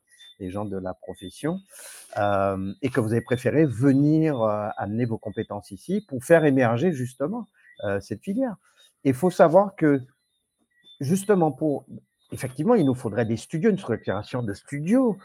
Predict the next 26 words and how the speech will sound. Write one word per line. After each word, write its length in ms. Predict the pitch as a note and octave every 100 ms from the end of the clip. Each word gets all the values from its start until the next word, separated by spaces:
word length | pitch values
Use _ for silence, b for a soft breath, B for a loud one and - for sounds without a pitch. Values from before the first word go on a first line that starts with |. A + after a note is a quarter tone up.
| B _
puisqu'on 340 | A2+ - A#2+ A2
a 100 | G#2
des, 420 | A2 G#2+ G#2+ F#2+
on 140 | A2 G2+
a 80 |
des 120 | G2+ G#2
compétents, 680 | G#2+ D3+ D#3+ A3+ A3 F3+ A#2
il 60 |
y 40 | G#2
en 100 | G#2+
a 80 |
qui 120 | G#2+ A#2+
sont 140 | A2+
sortis, 520 | - A#2 F#2+ C3 C3
euh, 160 | G#2 G2+
déjà 320 | F#2+ G#2 G#2+
de 100 | G#2
l'école 360 | G#2 F#2+ A2 G#2
parallèle 360 | G2+ G2 G2
quatorze 600 | - F#2+ B2 A2+ G#2+ E2+ b b _
et 140 | E3+ C#3
qui 80 |
ont 80 | C3+
besoin 400 | A2+ A2+ G2+ A#2
de 220 | G2+ G2
travail. 540 | F#2+ - B2 A3 A#3